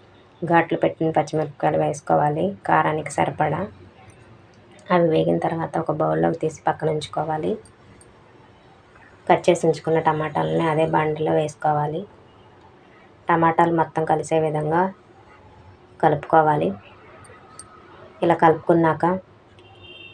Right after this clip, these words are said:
మూత పెట్టి లో ఫ్లేమ్లో ఓ పది నిమిషాలు ఉడికించుకోవాలి.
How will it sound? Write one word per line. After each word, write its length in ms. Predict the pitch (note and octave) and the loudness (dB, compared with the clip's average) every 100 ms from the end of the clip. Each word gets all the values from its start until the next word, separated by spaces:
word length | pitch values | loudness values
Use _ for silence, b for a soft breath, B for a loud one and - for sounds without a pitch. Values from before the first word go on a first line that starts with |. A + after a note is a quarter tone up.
| - | -4
మూత 220 | F3+ E3+ F3 | 0 0 0
పెట్టి 380 | E3+ - F3+ G3 - - - - - | -4 -2 -4 -4 -6 -20 -20 -20 -6
లో 140 | - F3 | 2 2
ఫ్లేమ్లో 480 | E3+ F3 D#3+ D#3 F3 G#3+ - - | 4 2 2 2 0 -2 -10 -4
ఓ 120 | - | 0
పది 200 | D#3+ E3 | 4 4
నిమిషాలు 360 | E3 E3 E3 D#3+ | 2 0 0 2
ఉడికించుకోవాలి. 800 | D#3+ D3+ D#3 D#3 - D#3 D3+ E3+ | 2 2 0 0 0 0 -2 -6